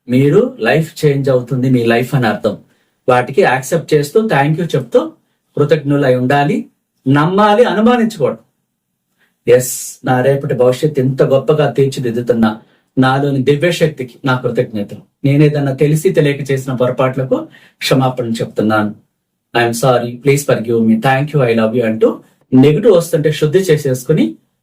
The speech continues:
వాటిని తీసేయమని, let it go చేయమని మీ ఆత్మతో చెబుతూ, కృతజ్ఞులై చెప్తూ, ప్రణామాలు, కృతజ్ఞతలు, థ్యాంక్ యూ చెప్తూ ఉండాలి. పాజిటివ్ గా ఉండాలి రోజంతా, వేరే వాటికి దూరంగా వీటినే మైండ్ లో పెట్టుకొని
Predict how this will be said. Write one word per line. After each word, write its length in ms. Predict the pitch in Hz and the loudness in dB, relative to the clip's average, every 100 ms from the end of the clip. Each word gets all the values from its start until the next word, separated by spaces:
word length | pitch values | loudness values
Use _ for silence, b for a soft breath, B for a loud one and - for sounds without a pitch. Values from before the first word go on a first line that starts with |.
| - | -2
వాటిని 340 | 139 143 151 151 | 0 0 0 2
తీసేయమని, 560 | 185 196 185 160 151 | 4 4 4 4 4
let 280 | 131 127 180 | 2 0 0
it 120 | 156 | 4
go 60 | 165 | 4
చేయమని 400 | 156 135 143 165 | 2 -2 0 2
మీ 80 | 135 | 2
ఆత్మతో 420 | 127 143 151 131 | 0 -2 -2 -2
చెబుతూ, 540 | 127 127 123 285 349 _ _ _ _ _ _ | 0 -2 2 0 0 _ _ _ _ _ _
కృతజ్ఞులై 580 | 156 175 160 160 147 139 | 0 2 2 2 2 0
చెప్తూ, 400 | 135 139 - 262 | -4 -6 -2 -2
ప్రణామాలు, 640 | - - 147 165 160 151 160 | 0 0 2 2 2 0 0
కృతజ్ఞతలు, 560 | 147 143 143 143 151 | -2 -2 0 0 2
థ్యాంక్ 360 | 147 139 151 165 | 2 2 2 2
యూ 60 | |
చెప్తూ 320 | 156 135 - 139 | 0 0 0 0
ఉండాలి. 460 | 117 127 143 - _ _ _ _ _ _ - | 0 -2 -2 -4 _ _ _ _ _ _ 0
పాజిటివ్ 580 | 170 220 220 - 202 202 | 2 2 0 2 4 4
గా 80 | 180 | 2
ఉండాలి 360 | 165 165 165 | 2 2 2
రోజంతా, 680 | 151 165 175 175 175 285 359 _ _ _ - | 2 2 0 -2 -2 -4 -4 _ _ _ -4
వేరే 340 | 139 175 196 196 | 2 2 4 2
వాటికి 320 | 160 156 151 | 2 0 -2
దూరంగా 560 | 135 139 147 160 285 - _ _ _ _ | 0 2 0 0 -2 -4 _ _ _ _
వీటినే 460 | 147 220 226 226 226 | 0 2 2 4 4
మైండ్ 320 | 175 165 175 | 2 0 0
లో 80 | 185 | 0
పెట్టుకొని 560 | 165 147 - 170 370 | 2 0 0 -2 -2